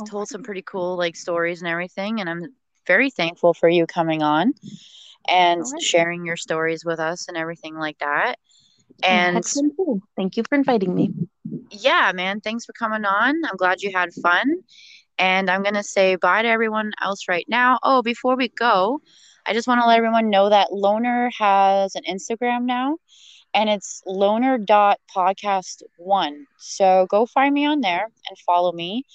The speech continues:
Speaker 2: And I post a lot of my upcoming projects of podcasts and other stuff that I'm gonna be doing too. Uh, I also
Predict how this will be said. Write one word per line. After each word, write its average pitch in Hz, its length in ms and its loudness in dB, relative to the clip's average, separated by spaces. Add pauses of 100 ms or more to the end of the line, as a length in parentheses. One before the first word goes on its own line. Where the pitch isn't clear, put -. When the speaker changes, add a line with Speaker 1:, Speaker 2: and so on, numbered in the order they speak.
(300)
Speaker 2:
And 175 100 -2
I 180 60 0
post 214 480 0
a 196 60 4
lot 185 220 4
of 185 140 0
my 185 220 -4
upcoming 180 420 -8
projects 165 720 -2
of 160 220 -4 (180)
podcasts 185 760 0 (600)
and 160 280 0
other 180 200 2
stuff 175 240 0
that 170 120 -10
I'm 170 100 -10
gonna 165 160 -12
be 165 120 -18
doing 165 300 -8
too. 180 440 -6 (200)
Uh, 160 260 0 (800)
I 175 100 2
also 202 240 -2